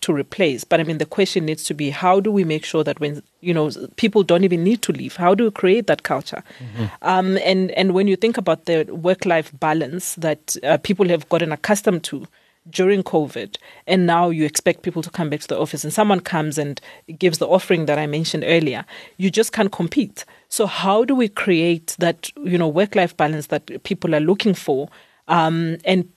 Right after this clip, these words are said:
Speaker 1: you know, pay them at the rate, you know, at the, at the, at the level that <laughs> they need to be
Speaker 2: Yeah.
Speaker 1: paid?
Speaker 2: It's, it's, it's almost, you know, culturally, if you go back to pre-pandemic,
Speaker 1: Mm.
Speaker 2: pre-covid,
Speaker 1: Mm.
Speaker 2: you know, this thing about going to the office was just a normal thing and everybody accepted it.
Speaker 1: Exactly.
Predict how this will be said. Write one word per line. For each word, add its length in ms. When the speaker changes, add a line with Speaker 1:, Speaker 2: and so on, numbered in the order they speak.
Speaker 1:
you 260
know, 120
pay 220
them 320
at 140
the 100
rate, 500
you 100
know, 120
at 220
the, 180
at 140
the, 180
at 140
the 80
level 380
that 360
<laughs> 160
they 120
need 220
to 80
be 140
Speaker 2:
Yeah. 80
Speaker 1:
paid? 320
Speaker 2:
It's, 180
it's, 220
it's 160
almost, 500
you 100
know, 180
culturally, 640
if 100
you 60
go 180
back 280
to 100
pre-pandemic, 800
Speaker 1:
Mm. 100
Speaker 2:
pre-covid, 560
Speaker 1:
Mm. 280
Speaker 2:
you 120
know, 200
this 200
thing 200
about 220
going 200
to 100
the 80
office 400
was 240
just 240
a 60
normal 320
thing 220
and 120
everybody 380
accepted 500
it. 60
Speaker 1:
Exactly. 460